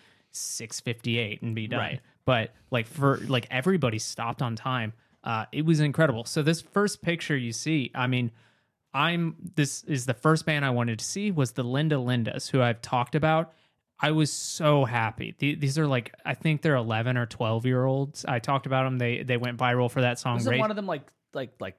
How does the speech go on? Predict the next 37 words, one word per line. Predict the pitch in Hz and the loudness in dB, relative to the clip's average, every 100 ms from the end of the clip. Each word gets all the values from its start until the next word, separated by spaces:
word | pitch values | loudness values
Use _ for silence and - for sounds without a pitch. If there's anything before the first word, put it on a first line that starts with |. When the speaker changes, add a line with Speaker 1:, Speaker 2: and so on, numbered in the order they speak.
| - | -12
Speaker 2:
thirteen | 104 71 110 98 | -14 -12 -12 -12
or, | 95 92 | -12 -12
or | - 92 85 - _ - | -12 -12 -12 -16 _ 0
Speaker 1:
Yeah, | 143 | 0
Speaker 2:
one | - | 0
of | |
the-, | 147 | -2
Speaker 1:
something | 190 | -2
Speaker 2:
one | 175 | 0
of | |
Speaker 1:
like | 117 117 | 0 -2
Speaker 2:
them's | 113 | -4
Speaker 1:
that. | |
Speaker 2:
older, | 95 85 | -6 -2
Speaker 1:
But | 87 | 0
Speaker 2:
yeah. | 180 | 2
Speaker 1:
they're | 202 | 4
all | 175 170 143 | 6 4 4
kids. | - 117 110 - 120 | -2 -8 -6 -8 -4
Speaker 2:
Yeah, | 165 | -2
yeah. | |
Speaker 1:
And | 151 143 - - | 0 -2 -6 -4
they | 156 147 | 0 0
went | 139 147 | 0 0
viral | 131 127 123 | 4 4 2
for | 123 | 2
that | 120 117 | 0 0
song, | - 123 110 | -2 -2 0
Racist | 113 113 131 - | 0 -2 -4 -6
Sexist | 123 107 123 113 - | -8 -8 -8 -8 -2
Boy. | 160 175 170 | 2 4 4
And | 147 131 | 2 0
then | 123 | 0
they | 120 | 0
released | 117 120 113 - | 0 -2 -2 -4
this, | 113 - | -6 -6
like, | 120 110 | -8 -10